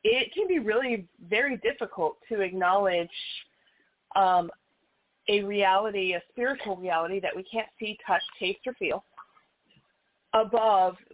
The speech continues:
the circumstances that we are fully entrenched with our senses in our flesh. Uh, that can be really, really challenging for us. Uh, we still live in our mortal flesh and we still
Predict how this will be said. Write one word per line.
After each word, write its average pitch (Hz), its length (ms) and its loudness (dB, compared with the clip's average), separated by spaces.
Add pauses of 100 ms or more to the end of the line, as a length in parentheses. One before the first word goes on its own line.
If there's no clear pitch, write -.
the 214 220 -2
circumstances 196 840 -4 (220)
that 196 220 2
we 185 380 -4
are 185 220 -2 (140)
fully 233 300 2
entrenched 190 520 -6
with 185 160 -8
our 160 220 -2
senses 190 520 -4 (760)
in 190 100 2
our 170 220 2
flesh. 185 320 2 (720)
Uh, 175 320 4
that 196 200 2
can 254 100 -8
be 220 140 -2
really, 185 260 -2
really 170 300 -2
challenging 190 600 -2
for - 200 -8
us. - 180 -12 (720)
Uh, 185 200 6
we 180 160 -4
still 190 200 0
live 190 200 0
in 226 60 2
our 208 100 4
mortal 202 340 2
flesh 190 360 0
and 180 120 -4
we 175 120 -6 (120)
still 240 240 0